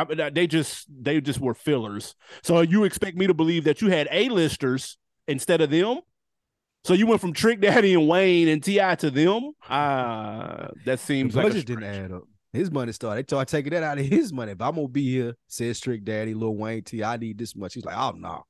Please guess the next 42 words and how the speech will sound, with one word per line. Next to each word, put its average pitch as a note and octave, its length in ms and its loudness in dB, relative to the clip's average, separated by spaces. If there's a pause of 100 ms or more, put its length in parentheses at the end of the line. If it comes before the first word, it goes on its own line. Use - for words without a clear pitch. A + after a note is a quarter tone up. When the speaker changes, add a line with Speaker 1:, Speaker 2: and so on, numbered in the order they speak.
(420)
Speaker 2:
Block C3 220 0
was G2+ 100 -14
like, A2 120 -2
"Oh, C3 200 2
hell B2+ 320 0
no. - 300 -12
I'll B2 140 -4
take - 240 -6
these B2 260 -4
no-name G#2+ 460 -4
niggas." F#2 220 -10 (480)
My G3+ 100 0
question A2 380 0
Speaker 1:
Exactly. G#2+ 180 -10
Speaker 2:
to C3 100 -6
you G3 240 0
is A2+ 160 0
this. F3+ 240 -2 (1600)
Did F#3 200 -2
Jody C4+ 300 0
Breeze, C#4 600 -4
he F#4+ 200 2
had E4 180 -2
mixtapes A3+ 420 -6
and E3 80 -6
shit E3 320 -6
before C#3 300 -4
this, A#2+ 140 -6
right? G#3 180 -8 (880)
Like, E3+ 200 0
Speaker 1:
Nah, F4+ 180 4
Speaker 2:
Jeezy - 40 2
Speaker 1:
bro, F3 140 4
he A#3+ 80 4
Speaker 2:
wasn't F3 140 4
the - 100 -8
only F3 340 -2
nigga D#3+ 200 -2
that C#3+ 80 -2
was A#2 140 -6
popular, B2 400 -4
right? B2 260 -8